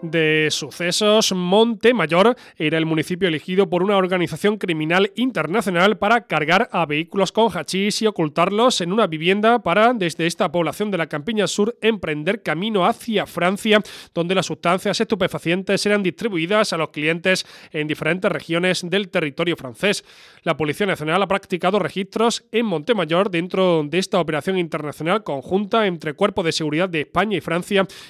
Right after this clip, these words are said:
y coordinados por Europol contra el tráfico de hachís.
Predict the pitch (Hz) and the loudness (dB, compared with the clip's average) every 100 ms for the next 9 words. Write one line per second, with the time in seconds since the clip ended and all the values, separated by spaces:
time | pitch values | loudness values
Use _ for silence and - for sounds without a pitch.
0 | - 180 220 208 160 160 190 - 175 165 | -6 -2 2 2 2 -2 -2 -2 -2 0
1 | 240 165 175 190 196 - - - 196 214 | 2 0 4 4 2 -4 -16 -2 -2 0
2 | 190 151 180 180 190 190 185 170 131 - | -4 -2 -4 -4 -4 -4 -4 -4 -6 -4
3 | 226 | -4